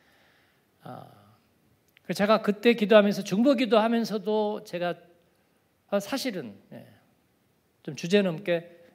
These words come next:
예, 조건적인 기도를 했어요. 조건적인 기도를. 이 기도 끝나니까 하영조 목사님이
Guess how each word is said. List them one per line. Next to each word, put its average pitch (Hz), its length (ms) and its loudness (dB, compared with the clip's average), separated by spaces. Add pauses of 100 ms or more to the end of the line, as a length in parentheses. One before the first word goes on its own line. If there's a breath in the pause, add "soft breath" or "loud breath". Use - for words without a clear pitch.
예, 143 60 -10
조건적인 175 640 0
기도를 135 360 -14
했어요. 143 280 -18
조건적인 131 580 -16
기도를. - 300 -20 (4000 soft breath)
이 147 40 -20
기도 131 260 -14
끝나니까 127 500 -16
하영조 175 280 -10
목사님이 123 420 -16